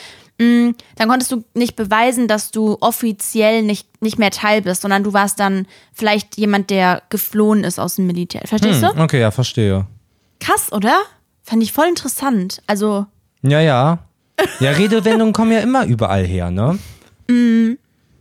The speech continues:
Speaker 1: die kommen echt überall her. Denkst du, wir können uns so von Grund auf eine Redewendung ausdenken? Ich bin ja zum Beispiel gerade dabei, R and R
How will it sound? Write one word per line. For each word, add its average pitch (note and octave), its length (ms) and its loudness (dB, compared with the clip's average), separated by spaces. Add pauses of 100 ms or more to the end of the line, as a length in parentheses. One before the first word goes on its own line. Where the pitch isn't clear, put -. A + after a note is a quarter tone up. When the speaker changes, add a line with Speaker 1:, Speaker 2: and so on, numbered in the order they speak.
(220)
Speaker 1:
die - 60 -14
kommen A#3 240 -4
echt A3+ 240 -6
überall G#3+ 400 -2
her. G#3 340 -16 (600)
Denkst B3+ 240 -2
du, D#4+ 80 -4
wir C#4 100 2
können B3+ 240 0
uns A#3 160 -2
so A#3 120 -2
von G#3 320 0
Grund C#4+ 520 0
auf A#3+ 380 0
eine G#3+ 120 0
Redewendung G3 560 0
ausdenken? F#3 840 -4 (300)
Ich C#4+ 160 -4
bin E4+ 160 0
ja E4 100 0
zum D4 160 -6
Beispiel B3 320 -2
gerade A3+ 300 -2
dabei, G3 300 0
R G#3+ 320 0
and F#3+ 120 0
R G#3 360 2